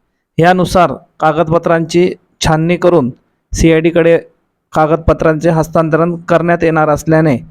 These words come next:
कागदपत्रांची छाननी करण्यात येते आहे. या प्रकरणी अकरा गुन्हे दाखल असून चार हजार सातशे एक्क्याऐंशी तक्रारी खाते-, अ, कर्जदारांच्या आहेत.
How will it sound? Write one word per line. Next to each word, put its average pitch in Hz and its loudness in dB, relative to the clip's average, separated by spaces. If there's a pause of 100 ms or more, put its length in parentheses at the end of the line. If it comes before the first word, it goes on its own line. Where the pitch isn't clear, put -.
(380)
कागदपत्रांची 160 0
छाननी 160 0
करण्यात 156 0
येते 147 2
आहे. 139 0 (2500)
या 180 6
प्रकरणी 185 0 (380)
अकरा 180 2
गुन्हे 196 2
दाखल 170 2
असून 165 0 (420)
चार 175 4
हजार 180 4
सातशे 180 -2
एक्क्याऐंशी 190 -2 (480)
तक्रारी 175 2 (540)
खाते-, 170 -2
अ, 123 -2 (540)
कर्जदारांच्या 175 2
आहेत. 165 2